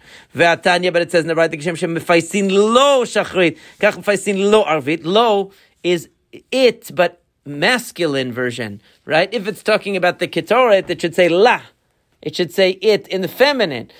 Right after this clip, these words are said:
not in the masculine. The masculine means the korban tamid, meaning just like the korban tamid of the morning, there is a pais, there's a lottery to determine who's going to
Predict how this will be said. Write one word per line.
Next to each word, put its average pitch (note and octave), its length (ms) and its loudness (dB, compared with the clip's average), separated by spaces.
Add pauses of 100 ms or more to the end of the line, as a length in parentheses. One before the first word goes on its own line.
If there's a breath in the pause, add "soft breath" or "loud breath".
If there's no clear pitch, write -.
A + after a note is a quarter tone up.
(160 soft breath)
not A3+ 260 0
in A3+ 80 -4
the G#3+ 80 -4
masculine. G3+ 540 0
The E3 80 -4
masculine G3 420 -2
means G#3 180 -4
the F3 80 -2
korban G3+ 380 0
tamid, A3+ 500 -2 (240 loud breath)
meaning G#3 280 0
just D#3 260 0
like E3+ 140 2
the D3 80 -10
korban E3 340 0
tamid E3+ 220 -6
of D#3 100 0
the E3 80 -4
morning, D#3+ 480 -4
there D#3+ 180 0
is D#3+ 160 -4
a D#3 60 0
pais, D#3 480 0
there's D3+ 160 -2
a D3+ 80 -6
lottery D3+ 400 -2
to D3+ 140 -14
determine D3 400 -8
who's D3+ 160 -10
going D3+ 220 -8
to D3+ 360 -8